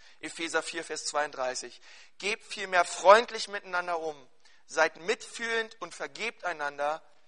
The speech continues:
so wie auch Gott euch durch Christus vergeben hat.“ Da halten wir kein Groll und keine Bitterkeit in uns, sondern, hey, da erkenne ich das Kreuz und weiß, wie viel Jesus mir vergeben hat. Wie könnte ich da meinem Nächsten nicht vergeben?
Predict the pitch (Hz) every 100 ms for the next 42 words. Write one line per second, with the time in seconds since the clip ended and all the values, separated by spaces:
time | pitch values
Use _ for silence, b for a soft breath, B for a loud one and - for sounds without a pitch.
0 | b b 156 185 185 180 170 - 190 240
1 | - - 190 214 226 - - - 202 220
2 | - - 202 202 - 160 143 - - -
3 | - 143 - 151 147 147 143 - - -
4 | 127 - - - - - - - - -
5 | - - - - - - - - - -
6 | - - - - - - 135 151 151 135
7 | 147 131 120 151 160 147 147 139 156 165
8 | 156 - 151 151 151 156 160 147 135 131
9 | - b b b b 156 160 139 - 165
10 | 165 156 139 - 139 147 165 160 - 131
11 | 135 147 151 135 131 127 - - 147 156
12 | 156 139 147 143 143 151 143 - 185 -
13 | 127 - 127 123 120 127 135 - - 127
14 | - - 120 90